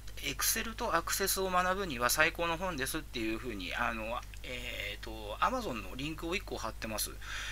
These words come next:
で、そこを送りで、えーと、やったものなので、あー、多分ここを変えると動くんだろうなと思ったら、案の定動きました。ので、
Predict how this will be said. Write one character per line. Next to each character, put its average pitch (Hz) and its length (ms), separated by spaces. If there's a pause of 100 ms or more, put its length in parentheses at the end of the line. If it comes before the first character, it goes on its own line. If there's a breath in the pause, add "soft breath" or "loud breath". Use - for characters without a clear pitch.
(160 loud breath)
で、 170 80
そ 202 140
こ 240 100
を - 20
送 240 80
り 233 120
で、 226 260 (100)
え 147 240
ー 135 360
と、 127 60
や 131 120
っ 131 100
た 147 80
も 147 140
の 160 100
な 117 100
の 95 120
で、 107 260 (1040)
あ 170 160
ー、 160 40
多 233 160
分 214 180
こ 175 220
こ 180 140
を 175 80
変 185 120
え 208 40
る 208 60
と 147 140
動 180 120
く 170 120
ん 156 60
だ 127 100
ろ 113 80
う 120 40
な 151 140
と 123 80
思 127 120
っ 123 40
た - 120
ら、 - 180
案 151 100
の 170 80
定 127 160
動 120 160
き 123 120
ま 120 120
し - 100
た。 - 180 (540 loud breath)
の 208 120
で、 208 240